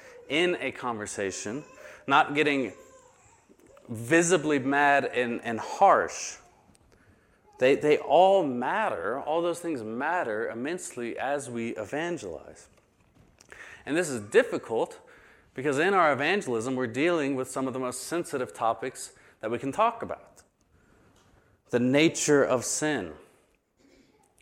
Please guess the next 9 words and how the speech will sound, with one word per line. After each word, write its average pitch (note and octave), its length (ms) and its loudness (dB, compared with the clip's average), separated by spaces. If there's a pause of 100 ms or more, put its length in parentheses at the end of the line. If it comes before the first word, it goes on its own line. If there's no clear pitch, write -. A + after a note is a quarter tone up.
(540)
We're G2 80 -16
typically B2+ 360 -6
gonna A#2 360 -4 (180)
call, C#3 420 2
we're A2 120 -6
gonna A2+ 220 -8
call C3 680 0
the, A2+ 280 -4
um, A2 400 -6